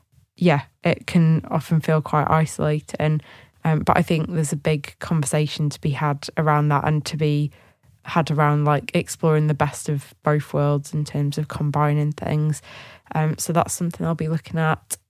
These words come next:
And I think a lot of the topics I want to talk about will seem quite, uh, <sighs> impulsive <laughs> or, like, or just, like, they'll sort of,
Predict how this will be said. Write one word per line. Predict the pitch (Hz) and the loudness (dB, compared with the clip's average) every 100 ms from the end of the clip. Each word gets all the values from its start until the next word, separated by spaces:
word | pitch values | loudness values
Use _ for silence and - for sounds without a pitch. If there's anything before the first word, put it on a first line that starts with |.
| - | -2
And | 170 165 165 160 - _ _ - | 0 2 0 -2 -8 _ _ -4
I | 175 | 2
think | 233 240 - | 2 2 2
a | 202 | 4
lot | 196 226 | 6 4
of | 208 | 2
the | 202 190 | 2 2
topics | 170 - 185 - - | 0 -4 -2 -4 0
I | 175 | -2
want | 170 | -2
to | - | -2
talk | 185 180 - | 0 0 0
about | 165 156 | 2 2
will | 170 | 2
seem | 165 170 170 175 | -2 -2 0 0
quite, | - 165 160 160 - - - _ - _ _ - | 0 2 4 2 -2 -20 -20 _ -20 _ _ -2
uh, | 170 165 165 165 160 - _ - | 0 2 2 2 0 -4 _ -20
<sighs> | - - - - - - - _ _ _ _ - | -18 -16 -14 -16 -20 -20 -20 _ _ _ _ 0
impulsive | 185 170 202 208 - 247 247 | 0 2 2 2 2 0 4
<laughs> | |
or, | 208 190 190 | 6 8 8
like, | 202 208 208 - - | 8 6 6 2 2
or | 202 | 4
just, | 202 196 - | 6 2 4
like, | 202 190 - - - - - | 6 4 2 -20 -20 -8 2
they'll | 190 | 2
sort | 170 - | 4 2
of, | 170 | 2